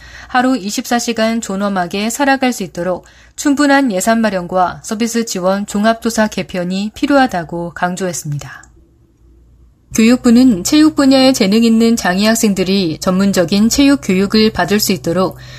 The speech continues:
한국교원대학교 부설 체육 중고등 특수학교 설립을 추진한다고 밝혔습니다.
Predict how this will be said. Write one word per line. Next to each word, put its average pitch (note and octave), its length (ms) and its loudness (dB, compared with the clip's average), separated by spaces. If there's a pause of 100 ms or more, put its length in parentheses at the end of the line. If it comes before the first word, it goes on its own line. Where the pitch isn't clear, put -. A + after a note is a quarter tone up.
(120)
한국교원대학교 A3 1200 -2
부설 F#3+ 500 -6
체육 B3+ 460 0
중고등 F#3+ 540 -6
특수학교 C#4 520 -2
설립을 G#3+ 520 -2
추진한다고 F3 920 -4
밝혔습니다. E3 800 -6